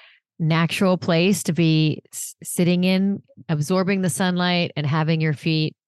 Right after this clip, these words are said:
on the ground barefoot could be very helpful for your healing and very easy to do. So you could find arnica, you know, at a Whole Foods. It's a perennial herb and it's found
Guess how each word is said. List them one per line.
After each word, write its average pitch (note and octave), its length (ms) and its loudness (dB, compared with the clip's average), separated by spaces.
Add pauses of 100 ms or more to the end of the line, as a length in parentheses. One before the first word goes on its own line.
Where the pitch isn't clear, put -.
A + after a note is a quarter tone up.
on D#3 180 0
the D#3 80 0
ground C#3+ 640 0
barefoot C3+ 520 0 (500)
could D3+ 120 -4
be C#3 120 -4
very B2+ 200 -4
helpful - 540 -10 (200)
for C#3 140 -8
your B2+ 120 -6
healing C3+ 560 -10
and C#3 280 -8 (140)
very C3+ 260 -2
easy - 280 -8
to B2+ 100 -6
do. C#3 380 -6 (600)
So G3 120 -2
you A3 120 0
could B3 220 -6
find G#3+ 280 0
arnica, E3 720 0 (600)
you - 120 -12
know, C#3+ 60 -4
at C#3 80 -4
a C#3 40 -2
Whole D3+ 320 -4
Foods. D3 540 0 (640)
It's - 400 -6
a G#3 60 -2
perennial G#3+ 480 -2
herb E3+ 360 2
and D3 160 -2
it's D3 200 -6
found D#3+ 560 -2